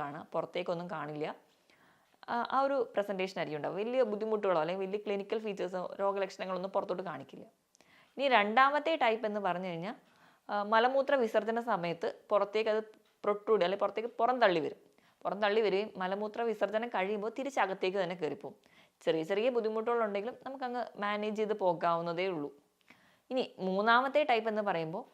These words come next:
ആ, മലദ്വാരത്തിൻ്റെ ഉള്ളിലെ ഭിത്തിയിൽ നിന്ന് ഈ മലമൂത്ര വിസർജന സമയത്തേക്ക് ഇത് പുറത്തേക്ക് ചാടുകയും തിരിച്ച് തന്നെ കയറി പോകത്തില്ല. ചിലപ്പോൾ നമ്മൾ കൈ കൊണ്ട് തള്ളി അകത്തേക്ക്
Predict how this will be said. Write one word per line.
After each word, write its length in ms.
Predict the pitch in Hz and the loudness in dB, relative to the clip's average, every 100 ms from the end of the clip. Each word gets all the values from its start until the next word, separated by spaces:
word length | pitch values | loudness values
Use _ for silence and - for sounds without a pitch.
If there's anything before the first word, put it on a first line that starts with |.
| _ _ _ - | _ _ _ -8
ആ, 100 | 180 190 | -4 0
മലദ്വാരത്തിൻ്റെ 560 | 190 190 202 196 214 208 | 2 4 4 4 0 2
ഉള്ളിലെ 240 | 185 202 196 | 2 2 2
ഭിത്തിയിൽ 320 | 180 - 208 202 | -2 -4 -4 -2
നിന്ന് 180 | 170 247 294 - | -4 -6 -12 -12
ഈ 40 | 220 196 | -6 -4
മലമൂത്ര 440 | 185 196 202 233 - - | -2 -2 0 0 -2 -4
വിസർജന 340 | 196 208 220 233 208 | -2 -2 -2 -4 -2
സമയത്തേക്ക് 460 | 190 208 220 220 214 | -2 -2 -2 -2 -4
ഇത് 60 | - | 0
പുറത്തേക്ക് 380 | 185 196 208 240 | 0 2 0 2
ചാടുകയും 420 | 185 156 156 165 - _ _ _ _ - | 2 2 2 -4 -6 _ _ _ _ -4
തിരിച്ച് 200 | 302 330 | -2 2
തന്നെ 200 | 214 214 269 | 2 2 0
കയറി 200 | 196 196 208 | 2 2 4
പോകത്തില്ല. 300 | 160 156 139 - - | 2 2 -4 -8 -10
ചിലപ്പോൾ 200 | 175 208 | -8 -4
നമ്മൾ 120 | 202 214 202 | -4 -2 -2
കൈ 100 | 190 | -2
കൊണ്ട് 140 | 214 233 214 | -2 0 2
തള്ളി 240 | 202 240 226 | 2 4 2
അകത്തേക്ക് 380 | 196 - 226 | 0 -2 0